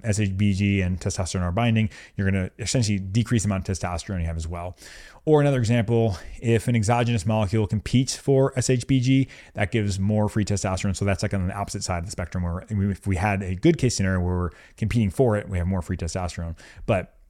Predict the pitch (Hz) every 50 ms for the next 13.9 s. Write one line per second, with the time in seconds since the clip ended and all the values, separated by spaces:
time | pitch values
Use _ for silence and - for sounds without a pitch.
0 | _ - 110 95 - - 95 85 76 - 90 87 90 - 120 123 127 123 117 113
1 | 113 107 104 101 92 - - 90 90 92 90 87 90 95 - 139 143 131 123 135
2 | 123 117 120 113 - 113 113 - 139 143 - - - 139 139 143 135 - - -
3 | - 120 120 - - - 117 - - 113 98 98 98 104 104 101 127 147 151 143
4 | - - - - - 104 98 - - 104 95 90 85 - 92 92 - - - 98
5 | 92 90 90 - - - 92 87 82 82 82 80 87 87 85 85 85 85 92 117
6 | - 104 107 110 107 - 101 92 - 90 - 90 85 - 90 87 82 - - 95
7 | - - 101 104 - - - - 113 - - - - _ _ _ _ _ - -
8 | - 131 151 151 131 - 139 120 123 139 170 196 - - 190 170 160 143 143 143
9 | 143 135 - - 135 127 123 - - 110 - - 117 107 120 117 - 135 123 120
10 | - 113 98 - 117 110 110 101 92 90 92 95 92 - - 85 82 - - -
11 | 95 98 98 - 101 110 120 - 131 113 117 117 110 - - 104 92 85 - -
12 | - - _ _ _ _ - 95 92 98 104 117 131 135 - - 143 135 139 -
13 | 101 101 113 - - 117 104 - 110 101 120 117 107 - 120 113 110 107